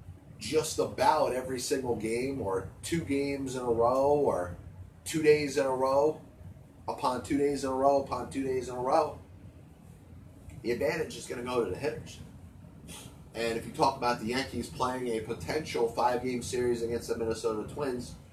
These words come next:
<coughs> excuse me, and a potential seven-game series against the Houston Astros, there's a chance that the Yankees relievers could be used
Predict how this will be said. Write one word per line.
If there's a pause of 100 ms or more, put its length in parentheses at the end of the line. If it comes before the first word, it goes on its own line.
(680)
<coughs> (1800)
excuse
me, (1160)
and
a
potential
seven-game
series
against
the
Houston
Astros, (1700)
there's
a
chance
that
the
Yankees
relievers
could
be
used